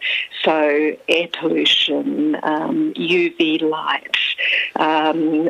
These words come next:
how much green space we have, how much blue space we have, all of those sorts of things. And it's proved very difficult previously to bring all of those, um, indoor, outdoor and internal environments together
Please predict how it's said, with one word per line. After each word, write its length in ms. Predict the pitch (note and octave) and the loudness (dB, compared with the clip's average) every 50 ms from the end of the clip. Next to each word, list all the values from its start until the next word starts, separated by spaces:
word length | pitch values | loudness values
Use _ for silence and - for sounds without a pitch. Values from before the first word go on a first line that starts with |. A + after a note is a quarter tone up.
| - | 0
how 160 | - - F3 | 0 0 2
much 240 | E3 D3+ C#3 - - | 2 2 0 0 2
green 280 | - E3+ D#3+ D#3+ E3+ D#3 - | 2 2 2 2 0 -2 -2
space 380 | - - D#3+ D3 D3+ D3+ - - | 0 2 2 2 2 0 -2 -2
we 100 | D#3 - | -2 0
have, 240 | - D#3+ D3+ D3+ | 2 0 0 0
how 140 | - D#3+ E3+ | -2 -2 -2
much 260 | D#3+ D#3 - - - - | -2 0 -2 -2 0 2
blue 220 | F#3+ F#3+ G3 F#3 | 2 2 2 0
space 400 | - - - E3 D3 D#3 - - | -2 -2 0 2 2 2 0 -2
we 80 | E3 D#3+ | -2 2
have, 220 | D#3+ F3 E3+ A#3 | 2 2 2 4
all 160 | C4+ C#4 B3+ | 4 4 4
of 100 | A3+ F#3+ | 2 2
those 200 | - F3 E3 E3 E3 - | 2 2 2 0 0 0
sorts 280 | - D#3+ - - - | -2 -2 -2 -2 -6
of 60 | - - - | -14 -6 -2
things. 360 | F#3+ F3+ E3+ D3+ D3 D3 - - - - - - - - - - - - - - - - | 0 0 2 0 -2 -4 -6 -6 -4 -2 -2 0 2 2 2 2 0 -2 -4 -6 -4 -2
And 140 | - A3 | 0 0
it's 100 | - - - - | 0 -2 -4 -2
proved 240 | - D4 D#4 D#4+ - _ _ - | 0 2 2 2 0 _ _ 0
very 240 | A#3 A3+ A3 G#3+ G#3 | 2 4 4 2 2
difficult 540 | G#3 F#3+ F#3+ F#3+ G#3 G3 - F3+ D#3+ - - | 0 0 -2 0 -2 -2 -2 -2 -4 -4 -4
previously 640 | - F#3+ E3+ E3+ E3 E3+ E3+ - - - E3 D#3 | -4 -2 -2 0 0 0 0 -2 -2 -2 -2 -2
to 100 | - - - - - F#3+ | -2 -6 -10 -14 -8 -2
bring 320 | A3 A3+ A3 A3 G#3 G3 | 0 0 0 0 0 -2
all 420 | F#3+ - - E3 F#3+ G3 G3 G3 | -4 -2 0 0 2 2 2 0
of 80 | F#3+ F#3 - | 0 0 0
those, 280 | E3+ E3 E3 E3+ E3 - - - - | 2 2 2 2 0 -2 -6 -10 -6
um, 400 | F3+ E3+ E3 D#3 D#3 D#3 D#3+ D#3+ - - - - - - | -4 -2 0 0 0 -2 -2 -4 -6 -8 -10 -6 -2 0
indoor, 760 | G#3 G3+ G3 G3 F#3 F3+ F3 E3 D#3+ D#3+ D#3+ D#3+ D#3 - - - - | 0 2 2 0 2 2 2 4 4 4 4 2 2 0 -4 -2 -2
outdoor 680 | F3 F3+ E3+ - - - F3+ E3 D#3+ D#3 D#3+ D#3+ E3 - | 0 0 0 -2 -4 -2 0 2 2 4 2 2 2 0
and 200 | F#3 G3 A#3+ A#3 | 0 0 0 0
internal 640 | G3 F#3 F3+ F3+ - F3+ E3+ E3+ E3 D#3 C3+ C#3 - - | 0 -2 -2 0 0 0 0 0 0 -2 -2 -4 -4 -4
environments 680 | - F3 E3+ D3 D#3+ D#3 D#3+ D#3 D3+ D3+ - - - | -2 -2 -2 0 0 0 0 0 -2 -2 -4 -4 -2
together 540 | - - - - E3+ E3 E3 E3 D3+ F#3+ C4 | 0 0 2 2 2 2 2 2 2 0 0